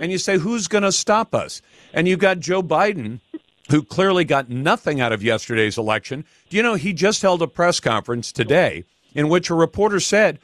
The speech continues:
"Are you gonna do anything differently?" Because seventy-five percent, it's seventy-five to eighty percent of the American public in the polls say they're unhappy with the direction the country is going. And do you know what Joe Biden said just a couple of hours ago about that? He said,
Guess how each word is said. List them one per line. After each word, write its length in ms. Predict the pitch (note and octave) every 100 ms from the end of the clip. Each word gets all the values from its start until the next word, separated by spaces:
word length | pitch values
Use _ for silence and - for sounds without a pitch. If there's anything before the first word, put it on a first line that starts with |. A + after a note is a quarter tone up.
| _ _
"Are 120 | D#3+
you 100 | F#3
gonna 220 | F#3 F#3+
do 260 | D#3+ G#3 A#3+
anything 480 | A3+ G#3+ G3 F#3+ B2+
differently?" 800 | D#3+ - - D#3+ A#2 G#2+ F#2+ - _ _
Because 280 | D#3 D#3 D3+
seventy-five 800 | - F#3 G#3 A3 - F3 D#3 D3
percent, 500 | C#3+ - A#2 G2+ G2+ _ -
it's 220 | C3+ -
seventy-five 560 | E3+ D#3+ D3 - C3
to 180 | A#2 A#2
eighty 180 | D3+ D3+
percent 400 | C3+ A#2+ - B2+
of 40 | A2+
the 60 |
American 400 | A2 A2 G#2 G#2+
public 400 | F#2 F#3+ D#3+ A#2+
in 80 | A2
the 80 | G#2
polls 480 | - G3+ F3+ C3 - -
say 220 | - F3+ E3+
they're 180 | D#3 -
unhappy 560 | F#3 G#3+ D#3+ G3 F#3+ C#3+
with 160 | D#3+
the 80 | D3+
direction 400 | D3+ D3 - D3+
the 80 | D#3
country 380 | D#3 C#3+ D#3+ E3
is 100 | D#3
going. 320 | A3+ G#3 - _ _
And 140 | D3+
do 60 | C#3+
you 80 | G3+
know 120 | B3+
what 200 | A#3+ F3
Joe 220 | C3+ F#3
Biden 420 | F3+ D#3 E3+ E3+
said 300 | D#3 E3+ E3
just 280 | E3 D3+ -
a 20 |
couple 280 | - D3 D#3
of 80 | B2+
hours 360 | A#2+ C3 D#3+ E3+
ago 180 | E3
about 280 | E3+ F3 E3
that? 220 | F3 G3+ - _ _ _
He 100 | F#3+
said, 340 | - G3 F#3